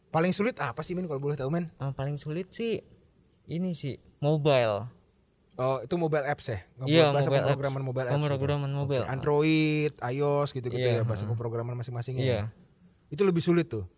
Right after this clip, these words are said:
Speaker 2: Itu, iya, lebih sulit itu, Kak.
Speaker 1: Dan lo ngebuat aplikasi berarti di mata
Speaker 2: Iya,
Speaker 1: kuliah itu?
Speaker 2: iya,
Speaker 1: Apa
Speaker 2: ngebuat.
Speaker 1: aplikasi yang lo buat, Bro?
Speaker 2: Waktu itu sih, hany-, ini, hanya apa, eh, e-, e-commerce sederhana gitu.
Speaker 1: Oh, jual beli?
Speaker 2: Iya, jual
Speaker 1: Jadi
Speaker 2: beli.
Speaker 1: ada buyer,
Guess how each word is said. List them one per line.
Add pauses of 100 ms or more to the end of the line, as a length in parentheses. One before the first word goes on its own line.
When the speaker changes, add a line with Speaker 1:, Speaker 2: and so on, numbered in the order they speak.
(140)
Speaker 2:
Itu,
iya,
lebih
sulit
itu,
Kak. (180)
Speaker 1:
Dan
lo
ngebuat
aplikasi
berarti
di
mata
Speaker 2:
Iya,
Speaker 1:
kuliah
itu? (140)
Speaker 2:
iya,
Speaker 1:
Apa
Speaker 2:
ngebuat.
Speaker 1:
aplikasi
yang
lo
buat,
Bro?
Speaker 2:
Waktu
itu
sih,
hany-, (160)
ini,
hanya
apa, (560)
eh, (260)
e-, (220)
e-commerce
sederhana
gitu. (100)
Speaker 1:
Oh,
jual
beli?
Speaker 2:
Iya,
jual
Speaker 1:
Jadi
Speaker 2:
beli.
Speaker 1:
ada
buyer,